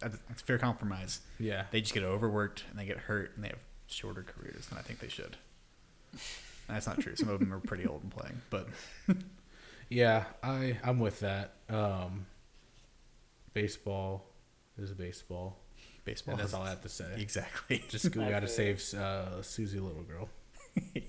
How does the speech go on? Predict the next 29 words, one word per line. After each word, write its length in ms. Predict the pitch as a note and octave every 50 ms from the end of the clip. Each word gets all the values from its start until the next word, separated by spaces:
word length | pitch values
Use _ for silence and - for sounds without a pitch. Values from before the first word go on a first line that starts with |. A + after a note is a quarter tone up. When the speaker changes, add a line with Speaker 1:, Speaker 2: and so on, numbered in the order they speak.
| - - - - - - - - - -
Speaker 2:
Chris, 260 | - A2+ A2+ - -
what 100 | - G#2+
do 60 | G#2 G2
you 60 | F#2+
got? 160 | G2 F#2+ - - - - - - - - - - - - - - -
Speaker 3:
Uh, 180 | E3 E3+ F3 E3+
for 160 | - F#3+ F3+
M 160 | F3 F#3 G3
L 120 | G#3 G#3
B, 180 | G3 - F#3+ F#3+
this 180 | F3+ F#3+ F3 F#3
is 120 | G3 -
kind 220 | - - F#3 F3+
of 100 | F3+ D#3+
a 60 | D#3+ C#3
double-edged 500 | C3 E3+ D#3+ D#3+ E3 E3 D#3+ D#3 C#3 -
sword 380 | - - - D3+ D3+ D3 C#3+
here. 240 | C3 C#3+ C3 B2 A#2+
So 400 | - - E3 C#3+ C3+ C3+ C3+ C3
is 100 | C3+ C3+ D3
it 60 | D3 D3 D3
okay 160 | C#3+ - D#3+
if 140 | D#3+ D#3+ -
I 80 | D#3 D3
kinda 300 | - - D#3 D#3 D3+ D3 -
do 200 | - D3+ D3 C#3+
a 60 | C3+ - -
double? 340 | - C#3 C3+ - D3+ D3+ D3+ D3+
Speaker 2:
Yes. 440 | B2+ A#2+ G2 F#2 - - - -